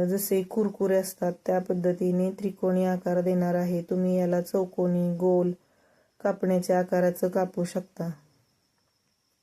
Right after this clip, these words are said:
अशाच पद्धतीने सर्व आपण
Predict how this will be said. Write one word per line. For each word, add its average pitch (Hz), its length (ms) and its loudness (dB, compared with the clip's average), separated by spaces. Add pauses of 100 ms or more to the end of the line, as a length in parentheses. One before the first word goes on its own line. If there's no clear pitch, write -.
(260)
अशाच 202 400 -4
पद्धतीने 185 720 0
सर्व 185 440 0 (1120)
आपण 185 460 -2